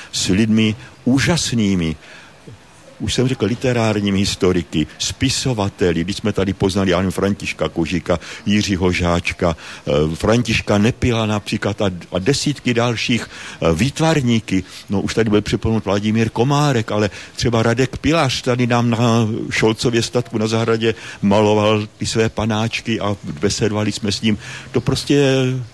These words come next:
nepřeberné množství fantastických zážitků, ale to nejkrásnější je to lidské přátelství, které tady vzniká mezi těmi desítkami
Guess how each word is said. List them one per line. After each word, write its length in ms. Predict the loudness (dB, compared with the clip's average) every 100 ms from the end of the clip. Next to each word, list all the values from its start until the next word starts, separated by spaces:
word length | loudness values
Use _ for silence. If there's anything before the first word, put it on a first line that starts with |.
| -4
nepřeberné 1040 | 2 2 0 -2 -2 0 -2 -2 0 0
množství 500 | 2 2 0 -2 -2
fantastických 800 | -2 -2 -2 -4 -4 -4 -2 -2
zážitků, 580 | 0 0 0 -2 -4 -6 -6 -10
ale 140 | -4 -2
to 140 | 0
nejkrásnější 840 | 2 0 0 -2 -2 -2 -2 0
je 60 | -2
to 200 | 0 -2 -4 -6
lidské 480 | -2 0 -2 0 -2
přátelství, 960 | -2 -2 -2 0 0 0 -2 -2 0 -2 -6 -18 -6 0
které 240 | 2 2
tady 260 | 2 0 0
vzniká 640 | -2 -2 -4 0 0 2
mezi 540 | 2 0 0 0 0 -2 -12 -20 -4
těmi 380 | 0 2 2 0
desítkami 840 | -2 -2 -2 -6 -2 0 2 0